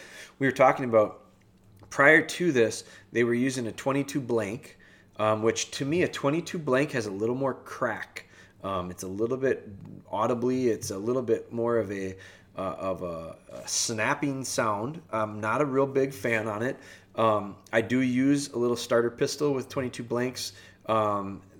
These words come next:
I use two different styles. One's called an acorn, uh, cap, which is really muffled.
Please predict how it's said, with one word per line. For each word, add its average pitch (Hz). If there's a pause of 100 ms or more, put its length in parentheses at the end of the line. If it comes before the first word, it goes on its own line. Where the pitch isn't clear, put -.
(180)
I 113
use 110
two -
different 123
styles. 127
One's 117
called 107
an 92 (120)
acorn, 139 (420)
uh, 110
cap, -
which 107
is 92
really 117 (140)
muffled. 110